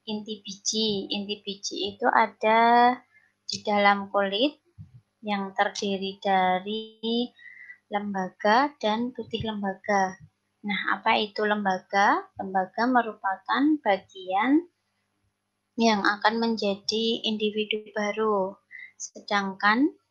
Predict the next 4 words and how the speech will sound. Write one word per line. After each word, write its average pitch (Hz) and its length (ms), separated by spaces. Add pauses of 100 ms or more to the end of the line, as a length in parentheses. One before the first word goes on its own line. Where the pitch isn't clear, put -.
(260)
putih 214 400
lembaga 196 560
ini 190 560 (580)
adalah 190 1120